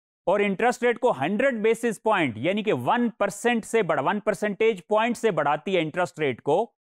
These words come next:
तो उसे पता होना चाहिए कि इसका इफेक्ट आउटपुट पे कितना आएगा, इन्फ्लेशन पे कितना आएगा, आउटपुट कम होगी या ज्यादा होगी, इन्फ्लेशन रेट नीचे आएगा या ऊपर बढ़ेगा, और, और ये इफेक्ट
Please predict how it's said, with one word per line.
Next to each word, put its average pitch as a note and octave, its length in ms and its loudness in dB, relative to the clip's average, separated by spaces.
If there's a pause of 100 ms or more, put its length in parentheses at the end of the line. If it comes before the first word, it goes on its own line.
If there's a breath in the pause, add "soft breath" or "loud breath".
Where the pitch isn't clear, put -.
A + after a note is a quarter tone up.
(460)
तो B3+ 60 4
उसे A#3+ 320 0
पता B3+ 280 0
होना B3+ 240 4
चाहिए G#3+ 360 2
कि B3 120 0
इसका A3 420 -2
इफेक्ट G#3 500 -2
आउटपुट F3+ 480 0
पे A3+ 100 0
कितना F3+ 440 0
आएगा, G#3+ 420 2 (840)
इन्फ्लेशन G3 580 0
पे A3+ 140 0
कितना A3 360 -2
आएगा, A3+ 440 0 (540)
आउटपुट G#3+ 440 0
कम F#3+ 240 0
होगी A#3+ 520 2
या D#3+ 80 2
ज्यादा B2+ 320 0
होगी, G3+ 380 2
इन्फ्लेशन G3 600 0
रेट E3+ 220 -2
नीचे D#3 300 0
आएगा A3 360 2
या F3+ 260 0
ऊपर D#3+ 460 -2
बढ़ेगा, G3 520 2
और, G#3+ 380 2 (640)
और D4 220 6
ये C4 160 2
इफेक्ट A3 440 0